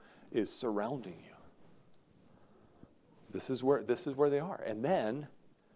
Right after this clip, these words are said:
you go to sleep at night and you think, "We're done for. We've done everything we can do."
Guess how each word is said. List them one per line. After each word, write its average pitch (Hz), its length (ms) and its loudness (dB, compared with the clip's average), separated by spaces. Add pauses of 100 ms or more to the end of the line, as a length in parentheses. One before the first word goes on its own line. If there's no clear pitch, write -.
(1500)
you 110 120 2
go 139 160 10
to 185 80 8
sleep 143 280 4
at 156 120 2
night 92 280 -4 (2500)
and 104 160 0
you 104 100 2
think, 104 380 -4 (1900)
"We're 120 100 0
done 151 240 0
for. - 300 -12 (2000)
We've 104 100 -4
done 113 160 4
everything 147 380 2
we 147 80 0
can 143 160 -4
do." 180 240 -4